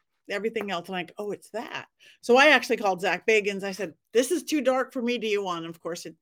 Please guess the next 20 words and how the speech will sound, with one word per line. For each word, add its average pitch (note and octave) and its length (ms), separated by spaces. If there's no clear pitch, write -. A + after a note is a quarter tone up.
it G3 100
start-, - 260
I F#3+ 180
got, G3+ 200
it's A3+ 180
at A#3+ 140
the A#3 80
museum G3 480
now F3+ 200
and F#3 80
started F#3 340
acting E3 400
up D#3 140
that - 200
first D#3+ 240
night. G3 220
'Cause G3 120
our, G3+ 120
our G#3 200
h-, G#3+ 60